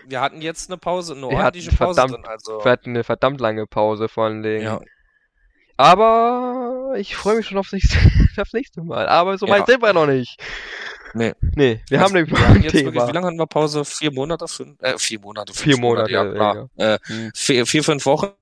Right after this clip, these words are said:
Speaker 2: Ja.
Speaker 1: haben wir jetzt Pause drin.
Speaker 2: Ja, ja, knapp einen
Speaker 1: Aber
Speaker 2: Monat.
Speaker 1: jetzt, wir, wir
Speaker 2: Mhm.
Speaker 1: produzieren natürlich wieder vor,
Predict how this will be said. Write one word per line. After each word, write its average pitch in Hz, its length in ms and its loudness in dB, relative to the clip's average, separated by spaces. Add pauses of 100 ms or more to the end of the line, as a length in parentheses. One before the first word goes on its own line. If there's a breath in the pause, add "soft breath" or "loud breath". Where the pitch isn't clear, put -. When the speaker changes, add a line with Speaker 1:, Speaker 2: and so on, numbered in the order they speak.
(140)
Speaker 2:
Ja. 104 180 0
Speaker 1:
haben - 120 2
wir 135 80 4
jetzt 104 140 -2
Pause 147 280 -2
drin. 180 260 -8
Speaker 2:
Ja, - 180 -10
ja, 101 260 -2
knapp - 300 -6
einen 107 100 -10
Speaker 1:
Aber 135 160 0
Speaker 2:
Monat. 131 60 2
Speaker 1:
jetzt, - 360 -2
wir, 120 300 2 (480)
wir 143 120 0
Speaker 2:
Mhm. - 20 -14
Speaker 1:
produzieren 151 440 -2
natürlich 151 340 -6
wieder 120 180 -4
vor, 156 480 -4